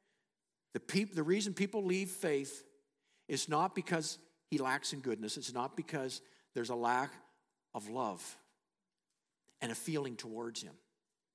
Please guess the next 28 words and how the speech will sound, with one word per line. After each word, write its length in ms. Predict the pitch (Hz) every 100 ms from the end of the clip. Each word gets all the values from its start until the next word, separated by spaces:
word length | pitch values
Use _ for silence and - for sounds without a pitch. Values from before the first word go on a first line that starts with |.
| _ _ _ -
'Cause 160 | 135
those 200 | 139 190
people 320 | - 127 110
leave 320 | 107 127 98 - - -
by 80 |
the 80 | 90
hordes, 480 | 104 82 78 - - _ _ _
the 60 | 101
faith. 360 | 98 73 - - _ _ _ _ _ _ _ _ _ _ _ _ _ _ _ _ _ _ _ _ _ _ -
People 220 | 143 190
that 160 | 175 151
leave 260 | 160 156
the 80 | 156
faith, 380 | - 104 80 -
in 60 | 117
other 160 | 120
words, 140 | 123 110
people 460 | - 156 214 226 - - _ _
that 140 | 151 147
either 200 | 147 135
leave 240 | 139 190
the 80 | 220
faith, 240 | - 131
walk 320 | 139 143 190 262
away 240 | 208 147
from 200 | 147 131
God, 300 | 104 92 135 - _ -
or 480 | 226 262 143 190